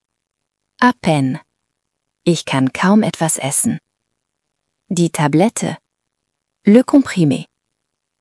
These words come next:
Ich habe eine Tablette genommen. Das Wartezimmer. La salle d'attente.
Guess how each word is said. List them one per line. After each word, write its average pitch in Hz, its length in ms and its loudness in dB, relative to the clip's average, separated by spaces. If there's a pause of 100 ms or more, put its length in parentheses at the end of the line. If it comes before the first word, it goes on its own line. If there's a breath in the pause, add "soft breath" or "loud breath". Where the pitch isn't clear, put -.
(140)
Ich - 300 -4
habe 131 340 -4
eine 139 240 0
Tablette 156 500 -2
genommen. 143 460 0 (920)
Das 180 360 -2
Wartezimmer. 175 880 -2 (1080)
La 143 200 2
salle 226 320 0
d'attente. 190 600 -4